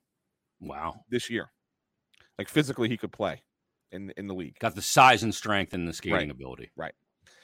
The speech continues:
Speaker 2: So, uh, it wouldn't be surprised, Jay, if, you know, finishes up the B C season in March at some point, assuming they don't go, you know, Final Four or whatever. Um,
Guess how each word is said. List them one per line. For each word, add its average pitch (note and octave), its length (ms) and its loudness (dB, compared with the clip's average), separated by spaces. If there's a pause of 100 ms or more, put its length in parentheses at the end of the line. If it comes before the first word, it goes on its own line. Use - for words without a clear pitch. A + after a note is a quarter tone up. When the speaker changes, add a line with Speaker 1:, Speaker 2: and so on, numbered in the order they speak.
(180)
Speaker 2:
So, C#3 580 6
uh, - 180 -4
it C3 100 -6
wouldn't A3 240 2
be G#3 80 -4
surprised, C3+ 800 2 (120)
Jay, A#2+ 320 2
if, A2 140 -4 (720)
you A#2 80 -8
know, G#2 340 -6
finishes C3+ 420 -4
up C3 140 2
the B2+ 80 -6
B B2+ 180 -4
C B2+ 220 -6
season B2 440 -6
in A#2+ 100 -4
March A#2+ 540 0 (500)
at A#2+ 100 -8
some A2+ 180 -6
point, A#2 220 -8
assuming A2+ 260 -10
they A2 80 -4
don't G#2+ 160 -6
go, G#2+ 400 0 (220)
you A#2 60 -8
know, F#2+ 180 -4
Final G2 300 -4
Four F#2+ 300 -6
or F#2+ 60 -4
whatever. F#2 360 -4 (600)
Um, G2+ 560 4